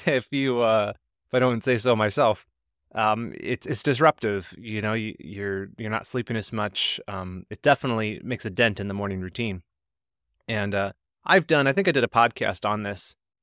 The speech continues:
um, a few years ago when we had our first baby about what some of the strategies I did to try to stay productive, having a baby in the house. Maybe I'll do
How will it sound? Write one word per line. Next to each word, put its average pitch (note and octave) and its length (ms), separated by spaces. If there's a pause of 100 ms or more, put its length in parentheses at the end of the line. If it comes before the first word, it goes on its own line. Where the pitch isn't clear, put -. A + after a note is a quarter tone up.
(220)
um, F#2 520 (480)
a A2 100
few A#2 160
years G#2 280
ago F#2+ 400
when G#2+ 200
we G2 80
had G2 160
our F#2+ 100
first - 560 (460)
baby F2+ 480 (360)
about F#2 500 (260)
what G2 600
some C3 140
of A2+ 60
the G2+ 80
strategies G2 480
I F#2+ 160
did F#2 240
to F#2+ 60
try F#2+ 180
to F2+ 60
stay G2 200
productive, F#2+ 760
having F2 240
a E2+ 60
baby E2+ 260
in F2 80
the F2 80
house. F2+ 280
Maybe G#2+ 200
I'll G2 100
do F#2+ 280